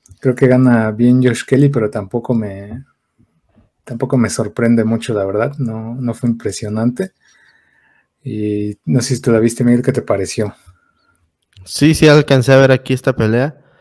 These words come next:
Speaker 2: Me, bastante, eh, bueno, para empezar, los jueces, dos de los jueces dieron, vieron otra pelea, se vieron muy localistas. Casi, casi nada más le dieron uno o dos rounds a,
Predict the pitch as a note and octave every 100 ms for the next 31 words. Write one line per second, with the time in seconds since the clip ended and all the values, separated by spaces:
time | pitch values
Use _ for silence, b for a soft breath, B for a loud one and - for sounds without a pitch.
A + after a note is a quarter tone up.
0 | b b _ - B2+ C3+ C#3 C3+ C3 C3+
1 | C3+ C3 D#3 D#3 F3 E3+ E3 D3 A#2+ G#2+
2 | G2+ _ _ _ _ _ _ _ D#3 D3
3 | C#3 C#3+ E3 C3+ C#3 C3 C#3 F#3+ G3+ G3
4 | D3+ - D#3+ D3+ F#3 F#3 D3+ E3 D#3 D#3+
5 | B2 G#2 C3+ C#3 C3 C3+ B2+ B2 A2+ G2
6 | G2+ A2 B2 C3 B2+ A#2+ A#2 A#2 A2 A2+
7 | A#2+ B2 G#2 - A2 A#2 A#2 A#2+ A#2+ A2+
8 | A2 G#2 G#2 - D3 C3+ A2+ _ _ _
9 | _ _ - B2 A#2 C3 C3 A#2+ B2+ B2+
10 | B2+ A#2+ A#2 A#2+ B2 A#2+ A#2+ B2 B2+ B2
11 | A#2 A2 A2+ A2+ A#2 A#2 A#2+ G#2+ G2+